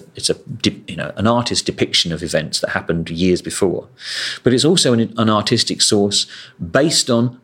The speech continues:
other artistic sources. So you can see at various points the tapestry artist borrows from, copies, illuminated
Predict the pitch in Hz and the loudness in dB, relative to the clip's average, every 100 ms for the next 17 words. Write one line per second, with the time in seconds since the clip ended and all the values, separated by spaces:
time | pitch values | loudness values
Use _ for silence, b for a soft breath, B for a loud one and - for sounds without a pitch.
0 | _ 165 185 104 80 - 90 - - - | _ 2 4 4 2 -2 -4 -4 -2 -2
1 | 57 - - - - B B - 117 113 | 0 -2 -4 -6 -10 B B 0 2 6
2 | 120 117 117 107 - 131 113 104 127 151 | 6 4 0 2 2 4 2 4 4 4
3 | 98 - - 80 - - 117 120 - 95 | 2 -2 -4 -4 -4 -4 -2 -2 -2 2
4 | 85 85 - - B B B - 85 123 | 0 0 -6 -8 B B B -12 2 4
5 | 143 92 - - 82 90 - 165 - - | 4 2 0 -2 -4 -4 -2 -2 -2 -4
6 | 98 - - B B B _ 107 104 143 | 0 0 -2 B B B _ 2 4 4
7 | 185 135 120 - - | 4 2 2 -2 -4